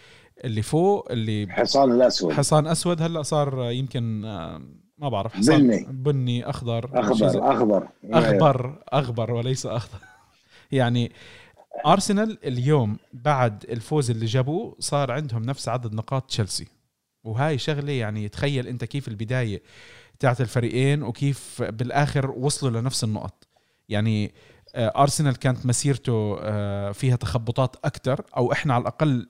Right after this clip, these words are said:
Speaker 1: آه، انتقدنا أرسنال أكتر. آه، تشيلسي ك-، بدأ كويس، عمل، آه، بداية كويسة، بعدين بلش السقوط، وهلأ التنين عندهم نفس عدد النقاط.
Speaker 2: بالضبط. يعني، أرسنال إحنا لما كنا ننتقده كنا على حق، لأنه كان في تخبط، كان مباريات سيئة،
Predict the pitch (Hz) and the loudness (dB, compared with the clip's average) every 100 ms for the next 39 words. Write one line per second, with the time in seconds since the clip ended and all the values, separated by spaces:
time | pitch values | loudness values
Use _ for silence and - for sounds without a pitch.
0 | - 120 110 - 127 123 - 147 123 113 | -4 -2 -2 -4 -4 -4 -2 0 0 -2
1 | 104 127 - 120 110 131 - 208 - _ | -2 -4 -2 -4 -2 -6 -6 -8 -8 _
2 | _ _ - _ - 123 117 117 - 160 | _ _ -20 _ -4 -2 0 -2 0 0
3 | 156 139 - - - 123 120 131 143 160 | 0 -6 -8 -8 -2 -2 0 0 2 0
4 | 190 - - 123 120 113 107 104 104 104 | -2 -4 -4 -2 -2 -2 -2 0 0 -2
5 | 104 107 104 - 117 120 131 123 - 156 | -2 -4 -8 -12 -8 0 2 0 0 -2
6 | - 160 123 139 127 110 - 123 131 123 | 0 0 2 2 2 -2 -6 -4 -2 -2
7 | - 110 123 - 165 233 160 165 180 139 | -2 -4 -4 -2 -4 -2 -2 -2 -2 -4
8 | - 170 180 151 156 165 139 165 - 165 | -6 -4 -4 -6 -6 -4 -4 -4 -4 -4
9 | 170 156 127 107 - - _ _ _ _ | -4 -4 -6 -6 -10 -12 _ _ _ _
10 | _ _ _ _ _ _ _ _ _ _ | _ _ _ _ _ _ _ _ _ _
11 | _ 123 147 190 214 - 131 143 143 190 | _ 2 4 4 2 2 4 6 6 4
12 | 226 214 202 165 147 147 147 131 131 175 | 4 4 4 6 4 4 4 4 4 4
13 | 151 120 170 165 135 - 175 160 185 180 | 4 4 2 4 4 6 4 4 2 4
14 | 208 240 - - 95 107 - 147 160 131 | 2 2 -2 0 2 0 0 2 2 2
15 | - 156 120 - 175 147 151 139 120 104 | 2 4 2 2 0 4 2 4 2 4
16 | 98 110 123 143 139 - 156 156 143 | 2 4 4 4 4 2 2 4 4